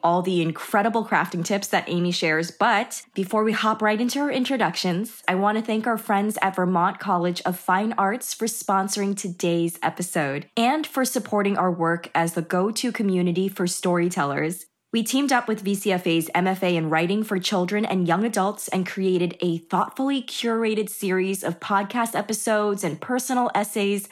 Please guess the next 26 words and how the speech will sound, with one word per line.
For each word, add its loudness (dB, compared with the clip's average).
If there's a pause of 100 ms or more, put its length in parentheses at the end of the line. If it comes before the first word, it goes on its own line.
to 0
give 0
you 2
as 0
much 2
value 2
as 0
possible 0
for -2
your 2
writing 0
journey. -2 (360)
Over 0
these -2
couple 0
of -2
months, 0
the 0
alumni 2
and 0
faculty 0
from 0
V -2
C -2
F -4
A's 0